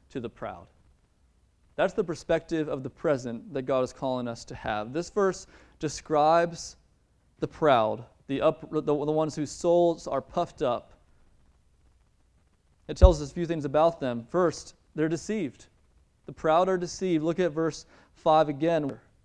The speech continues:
"Wine is a traitor." Here's what that verse is telling us. It, it, you know, these, the Babylonian Empire are, are conquering nations. And, and as they do, uh, whether it's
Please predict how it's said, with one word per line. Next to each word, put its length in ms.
"Wine 320
is 100
a 60
traitor." 460
Here's 260
what 300
that 140
verse 220
is 120
telling 420
us. 240
It, 100
it, 300
you 80
know, 80
these, 280
the 80
Babylonian 600
Empire 800
are, 220
are 100
conquering 920
nations. 840
And, 280
and 120
as 220
they 220
do, 500
uh, 80
whether 260
it's 180